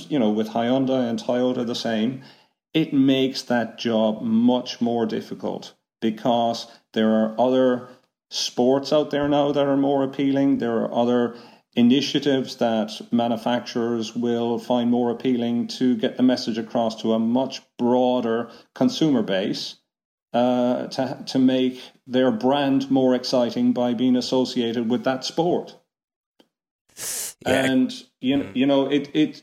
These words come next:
Speaker 1: it's very difficult to fall into the trap of spending the manufacturer's money on the sport because you like the sport.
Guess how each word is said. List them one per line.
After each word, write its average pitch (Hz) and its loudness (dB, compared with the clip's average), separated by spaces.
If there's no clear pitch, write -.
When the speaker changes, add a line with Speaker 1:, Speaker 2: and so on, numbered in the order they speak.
Speaker 1:
it's 147 0
very 185 4
difficult 123 0
to 113 -8
fall 131 -2
into 123 -2
the 107 -2
trap 120 -4
of 110 -6
spending 120 -2
the 117 0
manufacturer's 117 -2
money 110 0
on 113 0
the 117 -4
sport 113 -2
because 107 -4
you 113 4
like 117 0
the 175 -4
sport. 170 -2